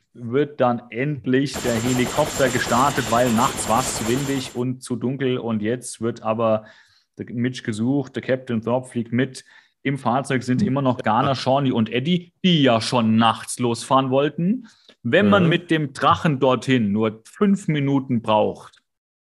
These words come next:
Speaker 1: warum sind die erst jetzt mit dem Auto unterwegs? Oder, oder sind die jetzt noch mit dem Auto unterwegs?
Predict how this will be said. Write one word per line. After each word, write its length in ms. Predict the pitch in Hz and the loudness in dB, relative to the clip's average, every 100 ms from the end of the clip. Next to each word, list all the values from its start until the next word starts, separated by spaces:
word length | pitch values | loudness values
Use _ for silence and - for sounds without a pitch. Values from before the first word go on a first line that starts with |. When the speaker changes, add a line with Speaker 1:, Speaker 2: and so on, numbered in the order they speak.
| _ _ _ _ _ _ _ - | _ _ _ _ _ _ _ 0
Speaker 1:
warum 540 | 131 143 117 127 123 | 2 2 2 0 0
sind 240 | 107 127 | 0 -2
die 100 | 131 | -2
erst 340 | - 113 117 117 | -2 -2 -2 -2
jetzt 560 | 117 107 123 - - 104 | -2 2 0 0 -6 -4
mit 200 | 98 - | -4 -4
dem 120 | 95 | -6
Auto 280 | 92 92 98 | -6 -8 -8
unterwegs? 300 | 98 87 110 | -8 -8 -4
Oder, 160 | 113 | -2
oder 140 | 120 143 | 0 0
sind 180 | 156 | 0
die 80 | 151 | -2
jetzt 300 | 135 135 - | -2 -2 -2
noch 440 | 123 127 139 135 110 | 0 4 4 2 -2
mit 220 | 101 101 | -2 -2
dem 100 | 98 | -6
Auto 260 | 92 87 | -8 -8
unterwegs? 680 | 78 90 87 - - - - | -16 -18 -20 -20 -20 -20 -20